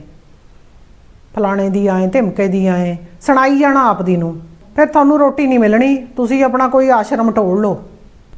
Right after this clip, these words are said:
ਅਸੀਂ ਨਿਰੋਪਰੀ ਨਹੀਂ ਨੂੰਹਾਂ ਨੂੰ ਨਿੰਦ ਸਕਦੇ, ਠੀਕ ਹੈ।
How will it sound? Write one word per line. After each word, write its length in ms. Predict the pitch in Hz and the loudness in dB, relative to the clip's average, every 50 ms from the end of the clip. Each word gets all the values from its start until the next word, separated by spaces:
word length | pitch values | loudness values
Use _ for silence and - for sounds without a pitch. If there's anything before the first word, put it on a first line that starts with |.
| - 226 | -6 -2
ਅਸੀਂ 180 | 220 285 285 | 0 2 2
ਨਿਰੋਪਰੀ 600 | 254 254 240 240 262 262 254 254 254 254 262 262 | 4 4 4 4 4 2 2 0 -2 0 2 2
ਨਹੀਂ 600 | 240 240 226 226 254 269 277 277 277 269 262 254 233 - | 2 4 4 4 4 4 4 4 4 4 2 0 -2 -2
ਨੂੰਹਾਂ 300 | 214 214 214 220 220 214 | -2 0 0 0 0 0
ਨੂੰ 160 | 202 202 202 202 | 0 0 0 0
ਨਿੰਦ 220 | 196 185 185 160 | 0 0 0 0
ਸਕਦੇ, 460 | 170 - 185 156 - 147 147 151 135 - - - - - - - - - - - - - - - - - - - | -2 -2 -4 -4 -4 -6 -10 -10 -12 -14 -16 -20 -20 -20 -20 -20 -20 -20 -20 -20 -20 -20 -20 -20 -20 -20 -12 -8
ਠੀਕ 140 | - 208 214 | -4 0 0
ਹੈ। 140 | 233 240 | 0 0